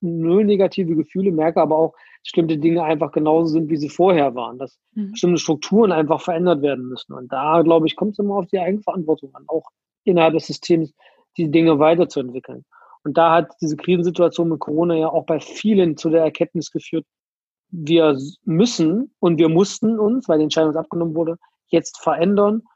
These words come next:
Speaker 1: Und dieser Prozess, der jetzt aktiv gestaltet werden kann, ist eine wunderbare Chance. Deswegen,
Speaker 2: Mhm.
Speaker 1: jetzt würde ich auch gar nicht mehr aus Schule rausgehen, auch wenn ich beides versuche zu kombinieren.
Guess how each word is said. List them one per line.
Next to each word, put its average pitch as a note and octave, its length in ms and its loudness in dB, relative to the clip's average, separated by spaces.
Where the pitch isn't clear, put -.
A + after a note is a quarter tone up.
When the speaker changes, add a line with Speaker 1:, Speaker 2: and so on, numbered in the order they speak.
Speaker 1:
Und D3+ 220 -4
dieser G3 180 2
Prozess, - 540 -4
der D#3+ 80 4
jetzt D#3 100 0
aktiv F3 260 -6
gestaltet G3 440 0
werden C#3+ 200 0
kann, C#3+ 220 0
ist D#3 140 -4
eine D3+ 120 -2
wunderbare D#3+ 460 2
Chance. D#3 500 -6
Deswegen, F3 400 -2
Speaker 2:
Mhm. D#3 100 -8
Speaker 1:
jetzt F#3+ 320 0
würde F#3 160 4
ich F#3+ 60 2
auch D#3+ 100 2
gar E3 120 2
nicht E3 80 0
mehr D#3+ 80 2
aus D3+ 80 -2
Schule E3 160 -2
rausgehen, D3 400 -2
auch C3+ 120 -10
wenn D#3 120 0
ich D3+ 180 -6
beides E3 260 2
versuche E3 320 -4
zu - 120 -14
kombinieren. D#3+ 580 -2